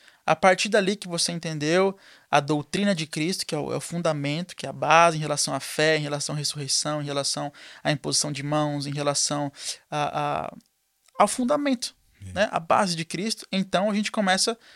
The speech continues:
Speaker 1: a sentar com outros autores. Porque o, o livro, pra mim, vamos supor, o, o, o Otávio, trinta, cinquenta, sessenta anos, setenta anos. Chegou aos setenta anos.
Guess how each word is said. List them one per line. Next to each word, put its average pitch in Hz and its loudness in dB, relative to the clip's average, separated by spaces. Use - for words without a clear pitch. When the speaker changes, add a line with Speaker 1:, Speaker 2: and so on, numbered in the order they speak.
Speaker 1:
a 196 6
sentar 214 4
com 214 0
outros 220 4
autores. 208 0
Porque - -6
o, 240 0
o 208 4
livro, 240 2
pra 202 4
mim, 214 0
vamos 214 -2
supor, 165 -2
o, 160 -4
o, - -14
o - 0
Otávio, 151 -2
trinta, 220 2
cinquenta, 208 0
sessenta 190 0
anos, 190 2
setenta 226 0
anos. - -8
Chegou 180 -2
aos 190 -2
setenta 190 -4
anos. - -10